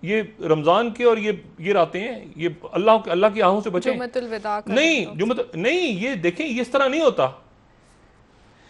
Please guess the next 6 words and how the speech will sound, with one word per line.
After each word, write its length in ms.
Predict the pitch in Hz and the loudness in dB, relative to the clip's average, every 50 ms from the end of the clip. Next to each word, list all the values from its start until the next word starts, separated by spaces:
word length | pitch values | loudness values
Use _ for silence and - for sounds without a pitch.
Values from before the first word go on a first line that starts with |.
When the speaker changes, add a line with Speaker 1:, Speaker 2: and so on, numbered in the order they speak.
| - - - - - | -20 -20 -20 -18 -4
Speaker 1:
जहाज 540 | 135 143 175 175 202 233 262 294 285 285 - - - _ _ _ _ _ _ - | 2 4 6 10 12 12 12 12 10 6 2 -10 -18 _ _ _ _ _ _ -2
नया 300 | 151 170 196 240 285 302 | 2 4 6 6 6 6
था 160 | 302 330 302 | 8 8 8
या 140 | 311 311 302 | 8 8 6
पुराना 380 | 302 294 254 339 220 214 180 151 | 4 4 4 4 4 4 2 0
था, 280 | - - 113 101 - | -2 -4 -10 -14 -14